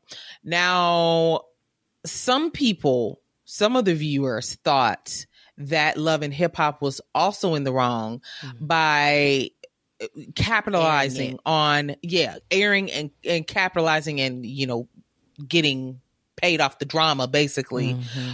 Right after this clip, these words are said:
Speaker 1: of someone being offended by her remarks.
Speaker 2: Mm-hmm.
Speaker 1: Um, I, I won't disagree with that. I think
Speaker 2: Mm-hmm.
Speaker 1: just like how, you know, the challenge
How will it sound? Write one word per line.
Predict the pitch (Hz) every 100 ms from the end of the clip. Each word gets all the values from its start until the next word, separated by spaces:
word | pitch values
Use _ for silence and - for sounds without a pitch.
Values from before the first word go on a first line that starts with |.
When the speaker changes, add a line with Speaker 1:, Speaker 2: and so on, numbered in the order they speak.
| -
Speaker 1:
of | 160 156 151
someone | - 185 175 160 147 143
being | 143 156 139
offended | 127 185 151 113 101 135 - _ _ _ 143 -
by | 139
her | 131 131 117 - _ 131
remarks. | 139 123 98 - - - -
Speaker 2:
Mm-hmm. | 143 131 123
Speaker 1:
Um, | 156 156 147 147 143 -
I, | 165 170 -
I | 123 175 196 190 _ _ _ _ _ _ _ _ _ _
won't | 160 160 170 170 165
disagree | 165 156 147 165
with | 185
that. | 208 196 208 -
I | 139
think | - 156 135
Speaker 2:
Mm-hmm. | 127 127 117 117 143
Speaker 1:
just | 151 180 202
like | 185 165
how, | 185 175 165
you | 160
know, | 160 147
the | -
challenge | - 160 165 165 160 160 165 -